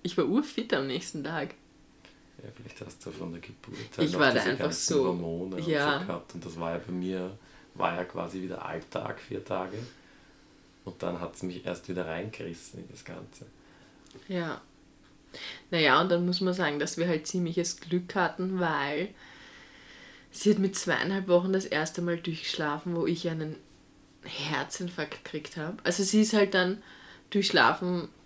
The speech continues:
Speaker 1: Wir sind halt Leute, die spät schlafen gehen.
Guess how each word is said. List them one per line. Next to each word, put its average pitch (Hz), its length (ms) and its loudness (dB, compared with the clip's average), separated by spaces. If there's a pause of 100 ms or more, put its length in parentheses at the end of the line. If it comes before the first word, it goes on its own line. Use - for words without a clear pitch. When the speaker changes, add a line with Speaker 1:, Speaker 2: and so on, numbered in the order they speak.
(1000)
Speaker 1:
Wir 175 260 6
sind 196 500 2
halt 165 460 2
Leute, 147 440 4
die 175 120 -2
spät 165 300 2
schlafen 180 460 0
gehen. 190 300 2